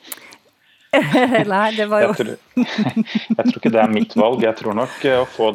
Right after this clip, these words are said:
Speaker 2: de sammen i samme rom, eh, har vært en hovedambisjon for meg gjennom hele den prosessen. Men det er lettere sagt enn gjort, da.
Speaker 1: Mm. Eh, vi får i filmen, eh, da private innblikk gjennom en, eh, rik tilgang på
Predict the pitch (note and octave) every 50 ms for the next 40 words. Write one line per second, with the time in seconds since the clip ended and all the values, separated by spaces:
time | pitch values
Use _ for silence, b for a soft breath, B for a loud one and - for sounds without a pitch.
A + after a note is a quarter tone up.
0 | F#2+ G2 G2 G#2 G#2 - - - - G2+ F2 F2 F2+ F2+ F#2+ G#2+ A#2+ A#2+ G#2+ A2
1 | - - A2 G2+ G2+ - A2 G2 F#2 F#2 F#2+ G2 G#2 G#2 A2 B2 B2 A2 - -
2 | - - - G#2+ G2 G#2 G2 F#2 - - _ _ - G#2+ G2 G2 F#2+ F#2+ G2 G2
3 | - A2+ G#2 F#2 F#2 E2 D#2 E2 F2 F2+ F#2+ - - G2+ G2+ A2+ G#2+ - G#2+ G2+
4 | G2 F#2+ G2 G2 F#2+ F#2+ F#2+ F#2+ F#2+ F#2+ G#2 G2 F2+ E2 E2+ F2+ F2+ F2+ F#2 F#2+
5 | F#2 F2 F2 - - F#2 - - F2+ - - - A2 - - B B B B B
6 | B G#2+ G#2 G2+ G#2 G#2 G#2+ G#2+ G#2+ G#2 G#2 G2+ - - G2+ F#2 - F2+ - _
7 | - - F#2+ F#2+ F#2+ - - - - - _ _ _ _ _ - G3+ F#3+ F3 E3
8 | D#3+ - - - D#3+ - _ _ _ _ _ B B B B B B B B B
9 | F#3 F#3+ F#3+ G3+ A#3+ A3 - - G#3 A3+ D4 E4 D4 - - A3 G#3 G#3 G3 G3
10 | E3+ E3+ E3+ F3 F#3 F#3 F3+ F3+ F3 F3 E3+ D#3+ D3+ D3 C#3+ C#3+ - - E3 D3+
11 | D3+ - C3 - - - - - A3 G#3+ G3 F3+ F3+ G#3 G#3 G3+ - F3 D#3+ D#3
12 | D#3+ D#3 D#3+ D#3+ E3 E3+ E3+ E3+ E3+ E3 D#3 D#3 C#3+ - - - E3+ - - F3
13 | - - - - F3+ E3